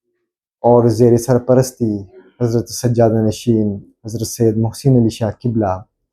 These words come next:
کی زیر سرپرستی اور ان کی نگرانی میں اس عرس کو منایا جا رہا ہے، اور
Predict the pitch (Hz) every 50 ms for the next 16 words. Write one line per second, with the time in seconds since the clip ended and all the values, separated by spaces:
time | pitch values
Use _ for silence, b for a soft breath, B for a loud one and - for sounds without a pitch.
0 | _ _ _ _ _ _ _ _ _ _ _ - 117 101 107 113 107 107 110 104
1 | - - 113 113 - 113 117 127 120 - - - 123 120 107 110 110 110 107 -
2 | 110 110 104 107 120 123 127 131 135 127 120 107 101 95 95 95 - _ _ _
3 | _ _ _ _ _ _ _ _ _ _ _ - 117 - - - - 139 139 135
4 | - - - _ - 143 131 131 127 131 131 - _ _ _ _ _ _ _ _
5 | _ _ - 123 123 120 120 120 123 123 120 110 107 107 113 113 127 135 135 123
6 | 113 101 95 95 104 _ _ _ _ _ _ _ _ _ _ _ _ _ _ _
7 | - 123 120 117 117 117 117